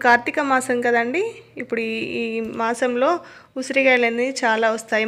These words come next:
మార్కెట్లోకి. ఇట్లా ఫ్రెష్గా ఉండే ఉసిరికాయలను తీసుకొచ్చుకోండి. వీటిని ఒక రెండు సార్లు వాటర్లో మంచిగా కడుక్కోండి.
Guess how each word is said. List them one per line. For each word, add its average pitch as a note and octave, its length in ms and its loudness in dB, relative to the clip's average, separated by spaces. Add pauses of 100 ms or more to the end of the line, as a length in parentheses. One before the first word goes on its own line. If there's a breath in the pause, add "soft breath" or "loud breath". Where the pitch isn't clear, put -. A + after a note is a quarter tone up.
మార్కెట్లోకి. G#3+ 600 -4 (720 loud breath)
ఇట్లా A3+ 320 0
ఫ్రెష్గా B3 380 2
ఉండే A#3+ 160 2 (500)
ఉసిరికాయలను B3 580 0
తీసుకొచ్చుకోండి. A#3 720 -2 (560)
వీటిని B3 320 -4 (480 loud breath)
ఒక B3 180 0
రెండు B3 240 2
సార్లు B3 360 4
వాటర్లో A#3+ 400 0 (140)
మంచిగా A#3+ 300 0 (100)
కడుక్కోండి. A3+ 520 -2